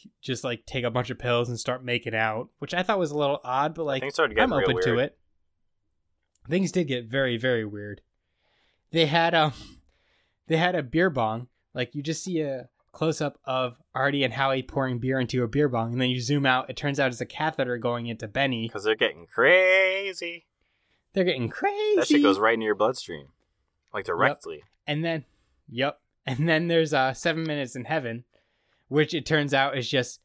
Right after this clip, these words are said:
Speaker 1: you dying, and then they resuscitate you af-, resuscitate you after seven <laughs> minutes.
Speaker 2: <laughs> That was great.
Speaker 1: That was great. And then, uh, then Mabel walks up. She's just like,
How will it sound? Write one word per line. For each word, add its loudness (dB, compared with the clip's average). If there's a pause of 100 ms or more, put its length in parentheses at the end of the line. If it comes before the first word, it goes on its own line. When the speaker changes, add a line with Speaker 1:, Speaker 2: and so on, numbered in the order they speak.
(140)
Speaker 1:
you -2
dying, 0
and -6
then -8
they -6
resuscitate -6
you -4
af-, -6 (260)
resuscitate -6
you -2
after -4
seven -6
<laughs> -6
minutes. 0
Speaker 2:
<laughs> 6 (560)
That 2
was -8
great. -10 (1040)
Speaker 1:
That -4
was -2
great. -6 (1200)
And -2
then, 2
uh, 4 (1040)
then 2
Mabel 0
walks 0
up. -4
She's -10
just -14
like, -10